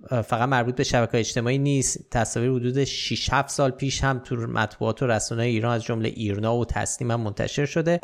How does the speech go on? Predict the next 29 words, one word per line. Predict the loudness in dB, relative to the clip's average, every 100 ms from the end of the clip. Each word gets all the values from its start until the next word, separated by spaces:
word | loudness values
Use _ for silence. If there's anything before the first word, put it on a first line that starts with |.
| -4 2
از | 2 2
روی | 2 4
عناصری | 4 4 2 4 2 4
که | 0
تو | 0
تصویر | 2 4 2 2 2
ما | 4 0
می‌تونیم | 0 0 2
ببینیم، | 4 4 4 4 4 2 0 -8 -4
تونستیم | 0 2 2 0 0
مکان | 2 2 2 0 4
رو، | 4 4 2 0
مکان | -2 2 2
عکس | 2 4 2 0 -2 2
رو | 2 2 -4 -20 -20 _ _ -10 -2
جیولوکیت | 2 4 4 4 2 2
بکنیم | 0 2 2 2
که | 2 4 4 2
در | 2
واقع | 2 2
بخشی | 4 2 2 0 2
از | 2 0
یک | -2 -2 0
راهن | 2 4 2 2
متروک | 2 2 0 -2 -2 2 2 2
شهری | 2 2 2 2 0
قرن | 2 0 0 -4
نوزدهمیه، | -4 -2 0 0 2 0
تو | -2